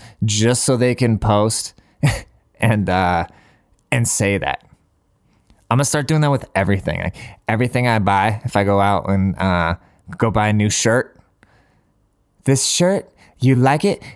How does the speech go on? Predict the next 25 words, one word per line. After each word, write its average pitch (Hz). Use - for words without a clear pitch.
Gee, 160
thanks. 127
Just 147
bought 113
it. -
This 151
hat? 160
You 175
like 147
it? 107
Gee, 156
thanks. 123
Just -
bought 123
it. -
These 170
toiletries, 160
you 139
like 160
them? 190
Gee, 165
thanks. 127
Just 147
bought 131
'em. 98